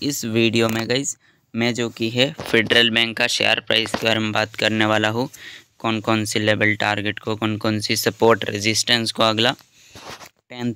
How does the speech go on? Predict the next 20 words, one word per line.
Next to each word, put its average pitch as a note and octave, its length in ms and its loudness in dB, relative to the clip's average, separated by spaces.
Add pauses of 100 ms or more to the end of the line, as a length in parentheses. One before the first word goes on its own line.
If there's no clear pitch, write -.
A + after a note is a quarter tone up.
नवंबर A2+ 500 0
के A#2 160 -6
दिन A#2 180 -4
फॉलो A2 300 0
करना A2+ 260 0
है, C3+ 100 -2
तो - 160 -8
video A2 320 -2
को A2 120 -6
end A2 220 -2
तक A2 120 2 (100)
देखना। A#2+ 340 -2 (880)
अगर C3+ 240 0
इसका C#3 300 -2
guys C3+ 320 2
weekly B2+ 360 0
chart A#2 280 2
पे A#2+ 200 -10
देखा G#2+ 340 0
जाए B2 260 0